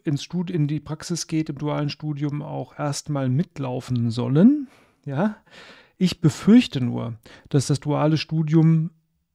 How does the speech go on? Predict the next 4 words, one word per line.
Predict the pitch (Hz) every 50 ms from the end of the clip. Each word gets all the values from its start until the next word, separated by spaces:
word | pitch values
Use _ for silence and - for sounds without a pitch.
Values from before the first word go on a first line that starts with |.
| _ _
in, | - 175 175 175 170 151 147 160 - _ _ -
äh, | 156 147 143 143
Bundesländern | 135 135 - 165 170 170 165 165 156 - - 143 143 147 147 151 147 147 147 147
gerade | 147 135 131 135 135 139 143 147 151 147 143 147 170